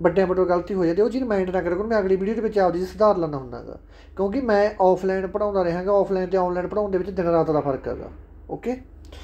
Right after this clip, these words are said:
ਦੇਖੋ, ਪਰ ਮੈਂ ਬਹੁਤ ਘੱਟ ਗਲਤੀ ਦੀ ਗੁੰਜਾਇਸ਼ ਹੋਊਗੀ, ਜ਼ਿਆਦਾ ਨਹੀਂ। ਦੇਖੋ, ਐਮ ਐਸ Office ਦੇ ਤਿੰਨ ਪਾਰਟ ਹੁੰਦੇ ਆ ਮੇਨ, ਕਿਹੜੇ? ਐਮ ਐਸ Op-, Word, ਐਮ ਐਸ Excel, ਐਮ ਐਸ Power। ਐਮ ਐਸ PowerPoint, ਐਮ ਐਸ Word ਦੇ ਵਿੱਚ ਕੀ ਹੁੰਦਾ?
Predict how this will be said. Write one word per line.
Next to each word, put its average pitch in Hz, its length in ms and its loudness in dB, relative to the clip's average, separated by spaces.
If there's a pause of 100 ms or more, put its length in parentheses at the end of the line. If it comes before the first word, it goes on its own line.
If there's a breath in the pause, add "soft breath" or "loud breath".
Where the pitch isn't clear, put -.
(460 loud breath)
ਦੇਖੋ, 170 340 4 (100)
ਪਰ 208 140 4
ਮੈਂ 247 80 4
ਬਹੁਤ 220 320 2
ਘੱਟ 247 140 4
ਗਲਤੀ 185 360 2
ਦੀ 226 60 -4
ਗੁੰਜਾਇਸ਼ 190 340 2
ਹੋਊਗੀ, 180 360 -4
ਜ਼ਿਆਦਾ 151 240 2
ਨਹੀਂ। 123 140 -10 (560)
ਦੇਖੋ, 156 340 2 (460 loud breath)
ਐਮ 226 220 4
ਐਸ 254 200 4
Office 233 280 4
ਦੇ 240 80 2
ਤਿੰਨ 220 300 -2
ਪਾਰਟ 208 320 4
ਹੁੰਦੇ 185 240 0
ਆ 202 40 2
ਮੇਨ, 185 320 -4
ਕਿਹੜੇ? 220 460 0
ਐਮ 180 200 0
ਐਸ 180 200 0
Op-, 151 520 0
Word, 156 380 4 (420 soft breath)
ਐਮ 175 220 0
ਐਸ 175 180 0
Excel, - 480 -2 (140)
ਐਮ 175 180 0
ਐਸ 175 160 0
Power। 104 340 0 (1080 soft breath)
ਐਮ 190 140 4
ਐਸ 208 80 4
PowerPoint, 139 680 0
ਐਮ 233 200 2
ਐਸ 247 140 2
Word 214 260 6
ਦੇ 196 100 4
ਵਿੱਚ 185 140 2
ਕੀ 170 180 -4
ਹੁੰਦਾ? 147 180 -2